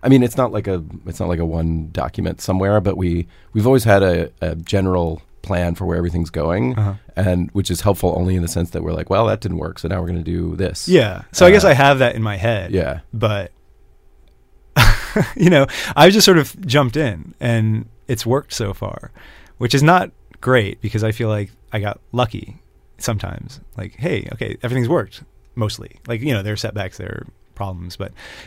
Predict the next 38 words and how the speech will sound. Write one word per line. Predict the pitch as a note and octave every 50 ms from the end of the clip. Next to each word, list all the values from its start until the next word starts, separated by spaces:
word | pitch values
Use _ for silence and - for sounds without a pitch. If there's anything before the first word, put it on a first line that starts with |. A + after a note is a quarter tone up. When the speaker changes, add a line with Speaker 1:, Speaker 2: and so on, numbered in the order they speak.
| - -
Speaker 2:
I | A2+
think | A2 C3 B2
my | A2 G#2
wife | G#2 G#2 G#2+ A#2+ A#2 -
would | D3 C3+
like | C#3 C#3 C#3+ -
me | D3+ C#3+
to | C#3+ C3
have, | C3+ C#3 C#3+ C#3+ C3+ C3
like, | C3 B2+ A#2+ C3
a, | B2 A#2+ A#2+ A#2 - _ _ - _ - -
a | C3
point | A#2 - C3 C3 C3 - - - -
at | B2+ C3+
which | B2+ B2 B2+ - - - - - - - - _ _ _ _ _ _ _ _ _ _ _ - _ _ _ _ _ _ _ _ _ -
I | A2+
stop. | A2 - - G#2+ G#2+ B2+ - - - - - - _ _ _ _ _ _ -
We | C3 B2
launched | A#2+ B2+ C#3 C#3 -
Howler | - A#2+ A#2 A2+ A2 A2 A2 A#2 G#2 - - _ _ -
in | A2 G#2 G#2 G#2 G#2
summer | - - A2 A2 G#2
of | G2+ - -
two | - A2+
thousand | A2 G#2 G2+ F#2+
twelve. | - - F#2 F#2+ F#2+ F#2+ - - - - - - - -
Uh, | - G#2 G2+ G2 F#2+ F#2+ F#2 F2+ F2 - - - _ -
the, | G#2 A2 A2 G#2 G2+ G#2 G#2 - - - _ _
like, | - A2+ A2+ A2 - - _ _
a | - - - _ _ _ _ -
day | C3+ B2+ B2 B2+
or | B2 A#2
two | - - G#2 G2
after | G2+ G2+ - - - G#2 F#2+ F#2
the | F#2 F#2
Kickstarter | - A2 - - G2+ F#2+
campaign | F#2 G2 F#2 G2 F#2 F#2+
ended | G2+ F#2+ F#2 F#2 F2+ F#2 F#2 F#2